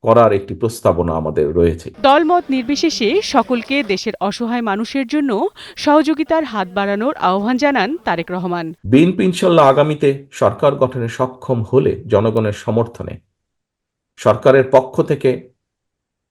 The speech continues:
Speaker 1: আলাদাভাবে আমাদের একটি উদ্দেশ্য বা লক্ষ্য থাকবে, সমগ্র বাংলাদেশে সে যে পরিবারই সদস্য হোক, সচ্ছল হোক, অসচ্ছল হোক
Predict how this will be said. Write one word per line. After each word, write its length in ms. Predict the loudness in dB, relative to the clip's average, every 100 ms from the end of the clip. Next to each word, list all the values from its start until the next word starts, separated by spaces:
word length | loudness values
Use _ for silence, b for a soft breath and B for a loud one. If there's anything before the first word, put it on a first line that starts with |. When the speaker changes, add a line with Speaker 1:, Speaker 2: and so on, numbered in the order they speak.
| 0
Speaker 1:
আলাদাভাবে 680 | 6 6 6 4 4 0 0 -2 -10 _ _ _
আমাদের 380 | 0 2 4 4 0 -8 _ _ -4
একটি 300 | -4 -2 -2
উদ্দেশ্য 340 | -2 0 0 2
বা 120 | 4
লক্ষ্য 360 | 6 4 2 -8
থাকবে, 400 | -6 -6 -2 -2 -2 _ _ _
সমগ্র 300 | -4 -2 4 4
বাংলাদেশে 720 | 6 4 4 2 0 -2 -10 -12 _ _ _ _ _ _ _
সে 120 | 0 2
যে 180 | 4 4
পরিবারই 500 | 4 4 6 4 2
সদস্য 400 | -2 0 0 -2
হোক, 160 | -4 -4
সচ্ছল 480 | -4 -2 -2 0 0
হোক, 140 | 2 0
অসচ্ছল 500 | 0 0 0 0 -8
হোক 160 | -6 -10